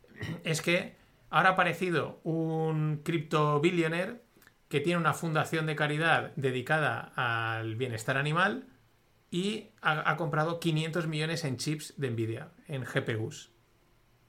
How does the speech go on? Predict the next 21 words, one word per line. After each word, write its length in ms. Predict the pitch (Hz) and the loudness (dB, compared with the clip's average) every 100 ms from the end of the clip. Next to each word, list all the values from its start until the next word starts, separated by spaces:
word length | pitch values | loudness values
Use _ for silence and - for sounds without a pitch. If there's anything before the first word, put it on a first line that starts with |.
| _ - | _ -10
Así, 440 | 160 - 151 120 - | -6 -2 -2 -4 -8
o 80 | |
sea, 180 | 117 131 | -4 -2
la 120 | 127 | -2
fundación, 580 | - 139 127 - 151 113 | -2 -2 -2 0 -2 0
¿no? 100 | 135 | 0
La, 180 | 170 - | 0 0
la, 240 | 127 123 - - - | -2 -4 -8 -18 -6
la 80 | 135 | -4
fundación 680 | 151 135 127 - 156 185 214 - - _ - | -2 0 -2 0 0 0 -6 -16 -20 _ -6
de, 640 | 156 151 143 139 139 - | 0 2 4 2 2 -2
de 140 | 151 143 | 0 2
bienestar 460 | 143 139 - 156 | 2 0 0 2
animal 380 | 165 165 156 165 | 2 0 -2 -2
compra 360 | 156 147 165 156 | -2 0 0 0
quinientos 440 | 147 143 147 156 | 0 0 0 0
millones 400 | 147 139 151 151 | 0 -2 -2 -2
en 140 | 135 113 | -4 -4
chips 340 | 143 147 - | -4 -4 -4
de 120 | 135 | -4
Nvidia. 360 | 120 120 110 | -2 -2 -4